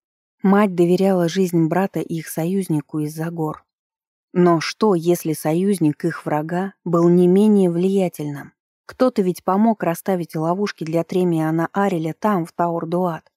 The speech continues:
Этот ловчий был очень терпелив, раз ждал все эти годы, и очень искусен, обыграв старого высокого лорда, повергнув весь его род в пучину хаоса.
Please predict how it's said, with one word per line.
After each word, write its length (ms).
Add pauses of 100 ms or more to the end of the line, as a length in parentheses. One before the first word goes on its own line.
(400)
Этот 360
ловчий 400
был 260
очень 320
терпелив, 580
раз 200
ждал 360
все 280
эти 160
годы, 420 (260)
и 120
очень 440
искусен, 600 (240)
обыграв 500
старого 480
высокого 480
лорда, 480 (340)
повергнув 640
весь 300
его 240
род 180
в 80
пучину 440
хаоса. 680